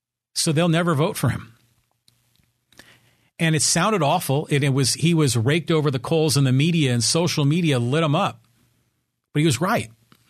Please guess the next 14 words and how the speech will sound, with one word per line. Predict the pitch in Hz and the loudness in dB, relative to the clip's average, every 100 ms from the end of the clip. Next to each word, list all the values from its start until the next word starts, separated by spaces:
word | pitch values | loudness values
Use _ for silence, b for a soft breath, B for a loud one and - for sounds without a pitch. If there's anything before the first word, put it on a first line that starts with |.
| b b b b _ _ _ _ _ _ _ _ _ _ b b b - | b b b b _ _ _ _ _ _ _ _ _ _ b b b -6
Rough, | 123 156 190 | 0 0 0
and, | 165 | -2
and | 165 | 0
that's, | 165 170 | 0 -2
that | 170 175 | -2 -2
percentage | 180 - 202 226 | -2 -2 0 0
is | 151 - | 0 0
still, | - 208 202 | -2 0 0
you | 202 | 0
know, | 185 160 | 0 0
roughly | 135 190 - 160 | 0 -2 0 -2
speaking, | - 185 214 156 135 139 143 B - | 0 0 -2 0 0 0 -4 B -6
true | - 196 | -2 0
today. | 170 160 202 - | 2 0 -2 -6